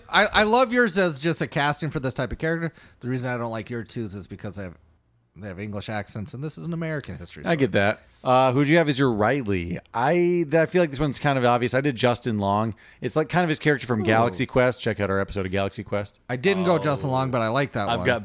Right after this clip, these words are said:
Speaker 3: I've got better ones.
Speaker 2: We got
Speaker 1: Okay, I'm gonna go Adrian Brody.
Speaker 2: Okay,
Speaker 1: You know
Speaker 2: interesting.
Speaker 1: him f-, it's, it's
Speaker 2: From The Pianist?
Speaker 1: No, no, that's, sorry. Adam Brody.
Speaker 2: There we go.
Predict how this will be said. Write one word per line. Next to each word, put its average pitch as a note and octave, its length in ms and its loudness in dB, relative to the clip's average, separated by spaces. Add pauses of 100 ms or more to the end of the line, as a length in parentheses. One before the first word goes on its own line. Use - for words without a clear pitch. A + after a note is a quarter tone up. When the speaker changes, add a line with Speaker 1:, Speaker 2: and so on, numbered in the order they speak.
(100)
Speaker 3:
I've A2+ 200 -2
got A2 180 -2
better G2 220 -6
ones. F#2+ 400 -12
Speaker 2:
We A#2 100 0
got - 180 4
Speaker 1:
Okay, F3 160 2
I'm E3 140 2
gonna G#3 140 2
go F#3+ 360 2
Adrian E3 500 2
Brody. F3 440 2 (420)
Speaker 2:
Okay, G3+ 360 -2
Speaker 1:
You D#3 120 0
know E3+ 280 4
Speaker 2:
interesting. E3 160 0
Speaker 1:
him E3+ 180 0
f-, - 140 -18 (880)
it's, F3+ 380 -2
it's D#3+ 160 -4
Speaker 2:
From B2+ 160 2
The A2 60 -2
Pianist? F3+ 680 -2 (180)
Speaker 1:
No, A#3+ 340 -4
no, G#3+ 300 0
that's, E3 300 -4 (280)
sorry. G#2+ 300 0 (720)
Adam E3+ 360 2
Brody. B2 360 0
Speaker 2:
There C#3 160 4
we B2+ 60 2
go. F#2 300 0